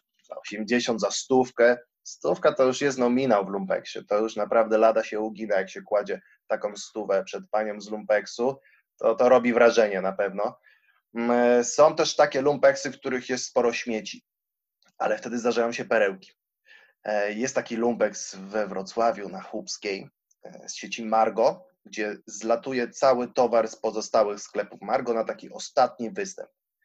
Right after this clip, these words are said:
Tak jak tutaj już się coś, jak się nie sprzeda, to już się nie sprzeda, bo ceny są pięć, trzy, dwa, jeden złoty.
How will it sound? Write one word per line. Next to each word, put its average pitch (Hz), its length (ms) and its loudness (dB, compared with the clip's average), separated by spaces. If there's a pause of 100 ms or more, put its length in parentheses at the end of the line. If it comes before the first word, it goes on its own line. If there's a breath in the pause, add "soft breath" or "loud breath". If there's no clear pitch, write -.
(200)
Tak 92 160 -8
jak 120 180 -2
tutaj 190 240 4
już 160 100 2
się 170 140 -2
coś, 160 180 0
jak 151 120 0
się 147 200 -6
nie 135 120 -2
sprzeda, 147 420 6
to 127 200 2
już 113 160 -2
się - 160 -8
nie 95 140 -6
sprzeda, - 500 -10
bo - 80 -4
ceny 120 260 -2
są 107 260 -6
pięć, 135 420 -6
trzy, 117 340 -6
dwa, 101 280 0
jeden 95 360 -6
złoty. - 300 -10